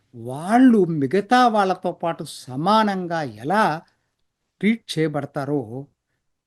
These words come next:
అవన్నీ కూడా జరగాలంటే ఈ ఆలోచన మార్పు రావాలా. అది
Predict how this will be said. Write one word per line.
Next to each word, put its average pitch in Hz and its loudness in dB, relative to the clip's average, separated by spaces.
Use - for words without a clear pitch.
అవన్నీ 165 8
కూడా 262 4
జరగాలంటే 151 -2
ఈ 170 -2
ఆలోచన 185 0
మార్పు 139 -8
రావాలా. 110 -16
అది 139 -2